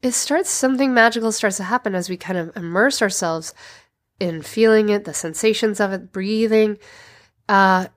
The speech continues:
it starts to dissipate, you know, it just starts to, to go by like a cloud in the sky. And we can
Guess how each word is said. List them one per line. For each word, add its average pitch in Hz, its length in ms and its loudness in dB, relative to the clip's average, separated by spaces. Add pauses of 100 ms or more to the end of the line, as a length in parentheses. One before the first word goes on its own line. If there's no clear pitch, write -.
(240)
it 233 100 -2
starts 320 340 -2
to 349 100 -2
dissipate, - 720 -2
you 202 140 -4
know, 247 260 4
it 262 100 2
just 226 220 -4
starts 240 380 -4
to, 233 340 2 (460)
to 208 320 4
go 196 240 2
by 156 340 -2
like 151 200 -12
a 156 60 -10
cloud 175 340 0
in 170 100 -4
the 160 100 -8
sky. - 420 -10 (1900)
And 214 380 4 (100)
we 220 140 -4
can 208 280 -4